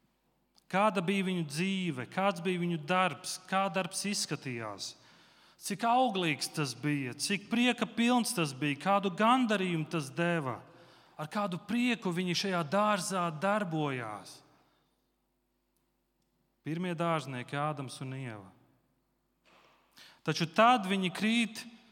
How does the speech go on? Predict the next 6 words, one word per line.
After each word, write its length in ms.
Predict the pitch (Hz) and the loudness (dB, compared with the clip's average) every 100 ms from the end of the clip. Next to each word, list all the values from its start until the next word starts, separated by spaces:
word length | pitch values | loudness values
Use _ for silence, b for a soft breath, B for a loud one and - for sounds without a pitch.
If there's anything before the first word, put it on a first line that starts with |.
| - | -14
grēkā 600 | 147 165 196 226 220 196 170 | -2 2 6 6 6 4 4
un 160 | 175 175 | 4 2
visu, 680 | 151 165 240 269 - - 143 113 - - - _ _ _ _ _ _ _ _ _ _ - | 0 2 4 4 2 0 0 -2 -12 -20 -20 _ _ _ _ _ _ _ _ _ _ -14
visu 720 | 131 165 208 208 - 135 107 - - - _ _ _ _ | 0 4 4 2 0 -2 -6 -10 -20 -20 _ _ _ _
apņem 400 | 135 139 143 123 123 | -8 -6 -8 -8 -4
nāve. 460 | 131 120 107 95 | -2 -2 -6 -12